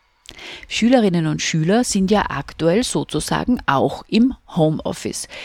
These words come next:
Sie arbeiten auch am P C, brauchen gutes Internet und oftmals auch noch die Unterstützung der Eltern. Wir haben mit Laura Blöchel gesprochen, einer Schülerin der vierten Klasse N M S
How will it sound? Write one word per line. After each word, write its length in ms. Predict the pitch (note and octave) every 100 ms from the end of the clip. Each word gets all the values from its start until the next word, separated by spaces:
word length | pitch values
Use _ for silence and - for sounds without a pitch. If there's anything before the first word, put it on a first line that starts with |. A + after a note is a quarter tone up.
| - -
Sie 180 | - G4
arbeiten 400 | B3 A3 G3 -
auch 280 | D3+ G#3+ C3
am 240 | C#3+ D#3 -
P 120 | D3
C, 320 | - G#3+ A#3 -
brauchen 340 | C#3+ D3+ E3
gutes 300 | E3+ D#3+ -
Internet 480 | A3+ A#3 G3+ G3 A3
und 160 | A3+ -
oftmals 480 | C3+ - F#3 A3+ -
auch 260 | - - -
noch 220 | F#3 -
die 140 | G3+
Unterstützung 680 | A3 C4 - E3 - C#3 C#3 -
der 140 | F3 - -
Eltern. 520 | C3+ - - - - - - - -
Wir 160 | A3+
haben 220 | B3+ B3+ A#3
mit 280 | G#3+ -
Laura 300 | E3 D3+ D#3
Blöchel 440 | E3+ D3+ C#3+ - E3
gesprochen, 580 | D#3+ - - B2 - C3
einer 180 | E3+
Schülerin 480 | F3+ A3 A#3+ A3 G#3
der 120 | E3+
vierten 380 | - F3 E3+ E3+
Klasse 480 | - B2+ D3 - D3 -
N 140 | C#3
M 180 | C#3+ C#3 -
S 340 | G3+ -